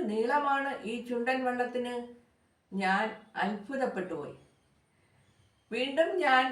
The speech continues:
തിരിഞ്ഞു നോക്കി ചുണ്ടൻ വള്ളത്തിനെ കാണാൻ വേണ്ടിയിട്ട്. ഞങ്ങളുടെ ബോട്ട് വളരെ സ്പീഡിൽ മുന്നോട്ട്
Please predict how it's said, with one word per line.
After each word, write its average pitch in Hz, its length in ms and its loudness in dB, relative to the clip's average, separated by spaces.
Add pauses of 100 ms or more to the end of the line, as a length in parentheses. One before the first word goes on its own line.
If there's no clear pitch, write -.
(420)
തിരിഞ്ഞു 247 380 -4
നോക്കി 240 320 -2 (480)
ചുണ്ടൻ 220 360 -4
വള്ളത്തിനെ 240 440 -2 (120)
കാണാൻ 208 340 2 (100)
വേണ്ടിയിട്ട്. 220 420 0 (640)
ഞങ്ങളുടെ 233 380 0 (100)
ബോട്ട് 233 320 0 (560)
വളരെ 208 300 -2 (100)
സ്പീഡിൽ 240 480 -2 (260)
മുന്നോട്ട് 240 440 2